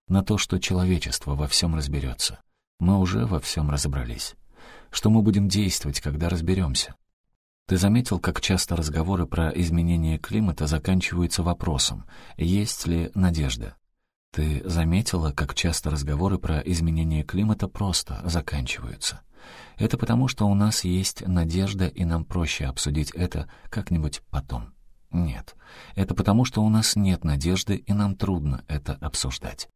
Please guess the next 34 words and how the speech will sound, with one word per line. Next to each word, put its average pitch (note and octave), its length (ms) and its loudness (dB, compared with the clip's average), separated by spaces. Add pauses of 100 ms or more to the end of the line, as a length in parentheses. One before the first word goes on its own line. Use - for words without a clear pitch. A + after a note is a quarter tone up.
(760)
Так G#2 220 2
или F2+ 220 4
иначе, F#2+ 380 0
именно F2 680 2
надежда D#2+ 560 0
позволяет D2 640 -2
заслонять E2 680 -2
изменение D2 540 -2
климата D2+ 540 -4 (280)
в F2+ 140 0
новостях, E2 720 2
политике, D2+ 600 -2
в C#2+ 80 -2
нашей C#2+ 340 -2
жизни D2+ 460 -4 (240)
более F#2 520 4
насущными E2+ 720 0
вопросами. - 600 -6 (1160)
Если G#2 380 4
бы G2 120 6
ты G2+ 140 2
был G2 160 6
врачом, E2+ 540 0
ты D2 100 -2
бы D2+ 80 0
спросил F#2 460 2
у B2+ 160 0
больного E2+ 480 2
раком, D2+ 420 -2
есть E2+ 480 -2
ли - 220 -4
у D#2+ 60 0
него C#2 360 0
надежда? D2+ 600 -2